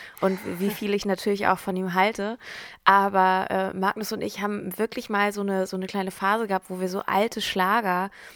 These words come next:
Speaker 1: uns so angehört haben und ich find allein textdichtungsmäßig ist das alles ganz schön krass.
Speaker 2: Ja, total.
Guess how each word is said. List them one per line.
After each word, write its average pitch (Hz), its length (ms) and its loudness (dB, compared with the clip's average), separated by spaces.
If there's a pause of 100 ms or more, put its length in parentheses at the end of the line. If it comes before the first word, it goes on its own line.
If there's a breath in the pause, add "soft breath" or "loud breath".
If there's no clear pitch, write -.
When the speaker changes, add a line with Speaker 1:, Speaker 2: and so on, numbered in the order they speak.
(220 loud breath)
Speaker 1:
uns 196 180 -2
so 202 60 0
angehört 190 460 0
haben 185 160 0
und 185 80 -4
ich - 120 -8
find 220 200 -6
allein 180 360 0
textdichtungsmäßig - 1700 -6 (340 soft breath)
ist - 180 -2
das 196 320 -2
alles 185 240 4
ganz 190 160 -4
schön 175 140 -8
krass. - 480 -2
Speaker 2:
Ja, 208 220 2
total. 185 500 -4